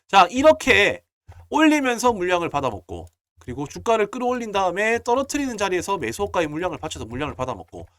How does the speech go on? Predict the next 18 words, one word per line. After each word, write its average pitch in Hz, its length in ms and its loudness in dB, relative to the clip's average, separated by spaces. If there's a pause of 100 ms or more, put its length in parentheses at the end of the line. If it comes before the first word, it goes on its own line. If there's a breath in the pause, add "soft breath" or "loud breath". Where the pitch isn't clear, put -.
(180)
이런 285 280 0
식으로 220 520 2
물량을 185 520 -2
매집하는 175 580 -8
패턴이 156 300 -10
뭐다? 139 340 4
바로 131 240 -8
이 120 60 -6
삼화전기의 131 720 -6
차트라는 104 380 -12
겁니다. 90 360 -12 (340 loud breath)
자, 180 180 6
얘 214 60 6
어떤 214 340 0
종목입니까? 226 640 -6
페라이트 269 420 0
관련 131 240 -2
수혜주죠. 95 640 -12